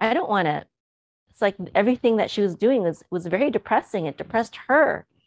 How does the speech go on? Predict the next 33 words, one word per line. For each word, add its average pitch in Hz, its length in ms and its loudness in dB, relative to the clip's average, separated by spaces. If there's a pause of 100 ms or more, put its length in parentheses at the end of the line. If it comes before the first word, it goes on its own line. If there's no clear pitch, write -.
(840)
And 170 160 -8
she - 120 -10
was 180 120 -8
like, 160 220 0
and, 180 160 -4 (160)
and 185 80 -6
this 214 140 -8
was 208 120 -8
before 190 360 -4
she - 160 -12
even 160 260 -4
knew 170 140 -4
what 165 80 -8
a 151 60 -8
life 143 300 -4
coach 156 360 -14
was, - 340 -14 (100)
you - 80 -14
know? 151 220 -12 (720)
And 170 140 -6
then 160 80 -4
when 160 100 -6
she, 160 340 -6 (300)
so - 140 -8
she - 160 -8
quit - 380 0
that, 196 280 2
she - 140 -8
went 180 120 -6
into - 120 -20
the 175 60 -12
corporate 214 420 -2
world. 160 460 0